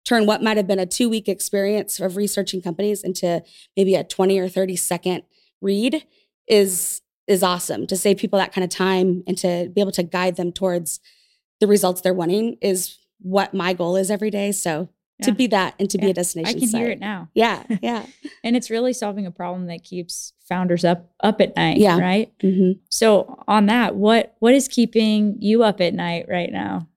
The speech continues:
Speaker 1: Well, other than scrolling TikTok, which
Speaker 2: <laughs>
Speaker 1: is my, no. Um, I would say what keeps me up at night is just continuing to prioritize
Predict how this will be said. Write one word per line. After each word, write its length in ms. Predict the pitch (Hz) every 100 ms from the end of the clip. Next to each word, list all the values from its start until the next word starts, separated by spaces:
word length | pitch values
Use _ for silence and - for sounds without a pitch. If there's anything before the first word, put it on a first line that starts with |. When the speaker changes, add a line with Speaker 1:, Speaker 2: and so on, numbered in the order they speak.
| _ 208
Speaker 1:
Well, 440 | 233 220 214 - _ -
other 200 | 220 214
than 180 | 202
scrolling 560 | 196 - 214 202 190 -
TikTok, 460 | - 220 175 185 - _ - 185 -
which 440 | - 220 196 - 180
Speaker 2:
<laughs> 20 |
Speaker 1:
is 220 | 196 175
my, 200 | 196 190
no. 260 | 196 180 170 - - - -
Um, 260 | 247 233 233
I 100 | -
would 140 | 539
say 240 | - 381 262
what 180 | 311 370
keeps 240 | 359 -
me 60 | 262
up 120 | 285
at 80 | 294
night 160 | 311
is 200 | 330 226
just 440 | - 262 - - -
continuing 580 | 294 269 285 294 294 285
to 400 | - 269 254 240
prioritize 800 | - 202 214 247 294 285 269